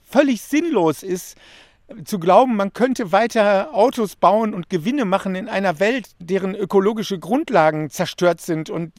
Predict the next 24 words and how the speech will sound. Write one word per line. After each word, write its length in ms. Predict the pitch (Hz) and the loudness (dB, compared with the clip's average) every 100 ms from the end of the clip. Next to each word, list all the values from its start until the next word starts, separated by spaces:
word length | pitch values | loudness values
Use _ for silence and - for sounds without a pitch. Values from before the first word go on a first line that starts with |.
| - | -12
die 140 | 185 | -12
Zerstörungen, 720 | - 170 - 262 233 208 190 180 | -8 -10 -4 -4 -2 -2 -4 -6
die 260 | 180 190 | -8 -10
in 160 | 220 190 | -8 -6
den 200 | 180 175 | -6 -2
Wäldern 440 | 190 240 220 180 | 0 2 0 0
und 220 | 196 180 - | -4 -8 -8
in 160 | 180 | -8
den, 240 | 185 180 - | -8 -8 -6
in 100 | 175 | -4
den 120 | 175 | 2
Landwirtschaften 680 | 180 254 214 - 170 - 151 | 2 2 -4 -4 -6 -6 -8
dieser 260 | 156 156 | 0 2
Welt 420 | 143 147 151 - - - - - _ - | 2 2 0 -4 -20 -20 -20 -20 _ -10
schon 320 | - 247 302 | 2 2 2
passieren 600 | 196 - 233 262 202 170 | -2 -2 0 0 -2 -2
und 160 | 202 | -4
noch 160 | 196 180 | 0 2
auf 200 | - - | 0 -2
uns 160 | 180 - | -6 -4
zukommen, 440 | 262 - 185 170 | -6 -2 -4 -4
sind 200 | 180 185 | -8 -8
so 240 | 156 220 | -2 0
immens. 600 | 285 190 185 262 156 - | 0 -2 -2 -2 -2 -8